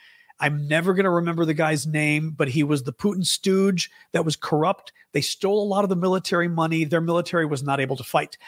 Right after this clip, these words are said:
They were in no condition to stop the Russians at that point. Um, what happened in the ensuing eight years is Ukraine got a lot of aid from the West.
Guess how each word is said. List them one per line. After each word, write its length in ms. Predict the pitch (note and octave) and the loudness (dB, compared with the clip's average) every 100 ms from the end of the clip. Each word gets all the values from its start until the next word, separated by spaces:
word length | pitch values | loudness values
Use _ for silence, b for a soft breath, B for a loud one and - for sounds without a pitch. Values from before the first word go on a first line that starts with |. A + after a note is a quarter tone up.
| B | B
They 160 | D#3 F3+ | 2 4
were 180 | F3+ F3+ | 4 2
in 300 | D#3 D3 D3 | 0 -4 0
no 220 | D#3 F3+ | 4 4
condition 480 | F3+ F3 E3 - D#3 | 2 2 2 2 0
to 80 | C#3 | 0
stop 360 | - C#3+ - | 0 -2 -2
the 100 | D3 | -4
Russians 380 | C3+ A#2+ C3+ A#2+ | -2 -2 -4 -6
at 80 | C3 | -6
that 180 | - _ | -8 _
point. 280 | - - - B B B - | -20 -20 -20 B B B -2
Um, 340 | D#3 C#3+ C#3+ B B B B B _ _ | 0 2 -2 B B B B B _ _
what 260 | C#3+ E3+ D#3+ | -6 -2 0
happened 420 | F#3+ F#3 F#3+ E3+ | -2 0 0 -2
in 180 | F#3 E3+ | -2 0
the 120 | E3 | 2
ensuing 640 | D#3+ C#3 - G#3 F3+ D#3 D#3+ - | 0 0 -2 0 2 2 -2 0
eight 240 | D#3+ F4 | 0 0
years 440 | D#3 C3+ C3+ C3 - B B - | -2 0 0 -2 -8 B B -2
is 320 | E3 D#3 - B B B - | 0 0 -2 B B B -10
Ukraine 600 | C3 C4 C4+ F#3 E3+ E3+ | -2 -2 0 0 2 0
got 160 | C#3+ | 0
a 60 | C3+ | 0
lot 260 | C3 D3+ G3 | 2 2 2
of 100 | A3+ | 2
aid 240 | E3+ F3 | 2 2
from 160 | E3 G#3+ | 0 0
the 80 | F#3 | 2
West. 420 | D3+ G3 - | 2 0 -2